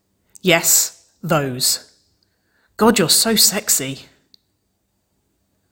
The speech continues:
"I've been so turned on since you left. I haven't stopped thinking about you in that suit."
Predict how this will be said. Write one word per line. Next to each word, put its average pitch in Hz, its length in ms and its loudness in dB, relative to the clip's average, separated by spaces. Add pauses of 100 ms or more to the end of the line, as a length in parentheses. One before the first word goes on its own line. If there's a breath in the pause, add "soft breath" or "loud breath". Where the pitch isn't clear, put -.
(460)
"I've 170 160 0
been 151 180 -4
so 151 440 0
turned 143 340 -8
on 143 140 -4
since 135 300 -4
you 143 60 -6
left. 139 480 -6 (720 soft breath)
I 180 60 -6
haven't 196 280 -4
stopped - 220 0
thinking 180 340 -4
about 147 240 -2
you 147 80 -2
in 147 120 -2
that 147 180 -2
suit." - 480 -2